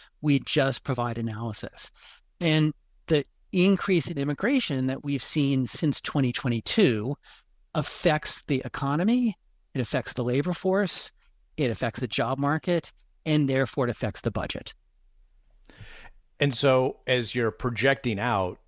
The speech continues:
Speaker 2: how does the C B O try to figure in an immigration policy, which could be, frankly, a moving target with politics today and going forward?
Speaker 1: No, that's right. Um,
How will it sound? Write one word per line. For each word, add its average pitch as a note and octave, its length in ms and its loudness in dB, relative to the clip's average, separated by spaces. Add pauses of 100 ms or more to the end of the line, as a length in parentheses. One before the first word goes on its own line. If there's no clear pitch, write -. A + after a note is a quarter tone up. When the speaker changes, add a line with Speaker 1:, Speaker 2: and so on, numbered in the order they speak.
(160)
Speaker 2:
how C3+ 240 2
does B2+ 220 0
the G#2+ 120 -4
C A2+ 220 0
B G2 260 -4
O F#2+ 520 -4 (1080)
try A#2+ 200 2
to G2+ 80 -4
figure G#2 640 -2
in G2 540 -4 (400)
an G#2 140 -4
immigration G2+ 600 0
policy, F2+ 720 -2 (460)
which - 480 -2
could C3+ 260 0
be, A2 320 -2 (280)
frankly, A2+ 420 0
a A2+ 60 2
moving B2 320 0
target A#2+ 420 0
with F#2+ 180 -6
politics F2 760 -2 (120)
today G#2 680 2
and F#2 300 -4
going G#2 240 -2
forward? A2 480 -6 (1300)
Speaker 1:
No, B2+ 220 4
that's A#2+ 300 0
right. A2 400 -2
Um, B2 260 -2